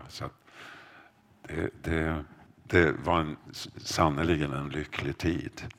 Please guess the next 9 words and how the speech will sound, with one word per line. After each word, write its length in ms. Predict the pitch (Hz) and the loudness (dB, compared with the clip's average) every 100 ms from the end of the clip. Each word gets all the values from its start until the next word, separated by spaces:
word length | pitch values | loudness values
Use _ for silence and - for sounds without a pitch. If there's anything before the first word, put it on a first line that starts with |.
| - - - - - - | -20 -18 -16 -16 -18 -4
Och 400 | 87 90 - - - - - - - - - - - - _ _ _ - | 4 4 4 -8 -8 -10 -14 -12 -12 -16 -18 -20 -20 -20 _ _ _ 2
Göteborg 600 | 90 - 78 92 110 85 | 4 4 4 8 8 6
var 280 | 76 80 | 4 6
ju, 240 | 104 104 76 - _ _ _ _ _ | 6 6 4 -2 _ _ _ _ _
jag 200 | - 82 | 2 2
kom 200 | - 92 | 4 2
ju 100 | 90 | 4
dit 560 | 80 90 104 - - - - | 4 6 4 2 -14 -14 -2
det 320 | 82 76 | 2 2